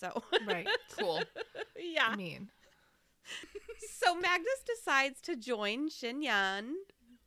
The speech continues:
Speaker 1: and instead of staying put like he, Alec had asked him to. <laughs>
Speaker 3: So
Speaker 1: So she
Speaker 3: this is
Speaker 1: basically
Speaker 3: how it happened.
Speaker 1: Yeah. <laughs> She convinces him by saying that, like, if the information that she gets from the contact is good,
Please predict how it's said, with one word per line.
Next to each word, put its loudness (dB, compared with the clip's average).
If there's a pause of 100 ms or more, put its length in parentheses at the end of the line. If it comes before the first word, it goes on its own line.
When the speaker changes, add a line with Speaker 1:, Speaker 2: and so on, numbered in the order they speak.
(1080)
Speaker 1:
and 6
instead 0
of -4
staying -4
put -4
like -6
he, -10 (100)
Alec 2
had -10 (100)
asked 2
him -2
to. 2
<laughs> -20 (2000)
Speaker 3:
So 6
Speaker 1:
So 0
she 4
Speaker 3:
this 6
is 6
Speaker 1:
basically 2
Speaker 3:
how 12
it 12
happened. 8
Speaker 1:
Yeah. 8 (260)
<laughs> 6 (1400)
She 0
convinces -2
him -4
by 2
saying 0
that, 6
like, -2
if -2
the 0
information -4
that -4
she -8
gets -8
from -8
the -2
contact -6
is -12
good, 2